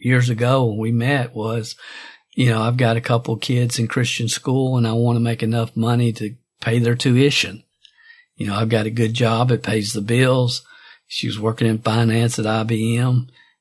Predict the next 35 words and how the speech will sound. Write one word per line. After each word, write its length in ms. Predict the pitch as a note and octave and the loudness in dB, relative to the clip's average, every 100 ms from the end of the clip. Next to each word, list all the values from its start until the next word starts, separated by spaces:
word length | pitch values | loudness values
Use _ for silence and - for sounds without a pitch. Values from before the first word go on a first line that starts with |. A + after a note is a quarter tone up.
| _ | _
but, 500 | A2+ A#2 A2 G#2 - _ _ _ - | 0 4 4 0 -8 _ _ _ -2
uh, 500 | A#2 A2 G#2+ G#2 - _ _ _ | 0 2 0 -4 -8 _ _ _
I 140 | A#2+ A#2 | 0 4
needed 340 | A#2+ A#2 A2 | 4 2 0
the 160 | A2+ A#2 | 0 2
extra 320 | A#2 - A#2+ | 0 0 2
money 360 | A#2 C#3 C3 | 4 4 4
to 100 | A#2 - | 2 0
keep 220 | - A#2 | -2 0
my 160 | A#2 | -2
kids 360 | A2+ B2+ B2 B2 | 0 2 4 2
in 80 | A2+ | -2
a 60 | |
private 400 | G#2 A2+ A#2 A#2+ | 0 0 2 0
Christian 380 | B2 B2 B2 C3+ | 0 0 0 -2
school. 580 | B2+ - D3 D#3 - - _ _ - - _ - _ | -2 0 2 0 -4 -14 _ _ -20 -20 _ -20 _
And 200 | - A#2+ | 0 2
I 100 | A2+ | 2
said, 140 | A#2 A#2 | 2 -2
"Well, 100 | A2+ | 0
why 160 | A#2 | -2
are 80 | A#2+ | 0
you 140 | B2 A#2+ | 0 2
doing 240 | B2+ B2+ | 0 0
network 300 | B2+ B2 B2+ | 0 -4 -4
marketing?" 460 | C3 D3+ D3+ G#2+ G#2+ | -2 -2 -4 -8 -8
She 160 | - | -8
said, 160 | A#2 B2 | -8 -6
"Well, 160 | A#2 | -2
that's 220 | A#2+ C3+ B2+ | -2 -2 -4
why." 320 | B2+ C3+ C3 | -2 -2 0
And 100 | A2+ | 0
I 60 | |
said, 180 | A#2 - | 0 -2
"Look, 360 | C3+ E3 C#3+ | -2 -2 -4